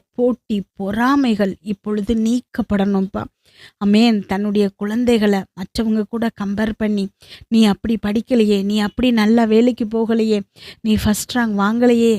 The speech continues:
அப்படின்னு சொல்ற பெற்றோர்கள், அப்பா, அவங்க இருதயம் இப்பொழுது மாற்றப்படணும் ஏசப்பா. ஆமென். ஒவ்வொரு பிள்ளைகளும் தனக்கு முன்னாடி இருக்கிறவங்கள பார்த்து, "அவங்கள மாதிரி நான் இல்லையே, அவங்கள மாதிரி எனக்கு தோற்றம் இல்லையே,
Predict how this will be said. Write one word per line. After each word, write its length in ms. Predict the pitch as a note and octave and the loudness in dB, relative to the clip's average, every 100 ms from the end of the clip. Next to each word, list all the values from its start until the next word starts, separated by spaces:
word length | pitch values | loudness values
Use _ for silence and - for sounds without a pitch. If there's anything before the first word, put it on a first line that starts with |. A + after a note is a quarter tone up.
| - | -2
அப்படின்னு 400 | F#3 G#3 B3 C4 - | -8 -4 -2 -4 -4
சொல்ற 260 | A3 G#3+ G#3+ | -4 -4 -4
பெற்றோர்கள், 600 | G3+ - A3+ G#3+ G3 G3+ - _ _ - _ | -6 -8 -4 0 2 0 -4 _ _ -20 _
அப்பா, 420 | G3 - G#3+ A#3 G#3 - - - | -8 0 2 2 0 -6 -20 -8
அவங்க 260 | F3 G3+ | -2 0
இருதயம் 540 | G3 G3+ A3+ B3+ A#3 G3+ | 2 4 4 4 2 0
இப்பொழுது 420 | G3+ A#3 A#3 G3 | -2 0 0 0
மாற்றப்படணும் 1120 | F#3+ F#3+ A#3 - - D4 - G3+ G3+ G3 F#3+ | 0 0 0 -2 -2 0 0 0 0 0 0
ஏசப்பா. 500 | - F3+ - - _ _ _ - _ G3 | 0 -4 -6 -12 _ _ _ -20 _ 0
ஆமென். 380 | G3 G#3+ G#3 | 4 4 2
ஒவ்வொரு 540 | G#3+ A3 A3 B3+ A#3 G#3+ | 0 -4 -2 0 2 0
பிள்ளைகளும் 560 | G#3+ A#3+ B3+ A3+ G3+ | 0 0 2 0 -2
தனக்கு 380 | F#3+ G3 G#3 - | -4 -6 -6 -6
முன்னாடி 520 | G#3 A3 A#3+ A#3+ A#3 | -4 -2 0 0 -2
இருக்கிறவங்கள 420 | A3 A3 G#3 G#3 G3 | -4 -4 -4 -2 -2
பார்த்து, 640 | G3 G#3+ A3+ - G#3+ G#3+ G#3 _ - - - | -2 -2 -2 0 0 0 -2 _ -20 -16 -6
"அவங்கள 260 | G#3+ B3+ C4 | -2 2 4
மாதிரி 360 | C4 C4+ C4+ | 4 4 4
நான் 240 | A#3+ G#3 G#3 | 2 2 2
இல்லையே, 540 | G#3+ A3+ A3+ G#3 G3 - - | 4 4 4 2 -2 -6 -8
அவங்கள 260 | A3+ B3+ B3 | -2 0 0
மாதிரி 260 | B3 C4 | 0 2
எனக்கு 280 | B3+ A3 G#3+ - | 0 0 -4 -4
தோற்றம் 420 | A#3 C4+ - B3+ | -4 -4 -2 0
இல்லையே, 420 | A3 A#3 A3 | 2 4 2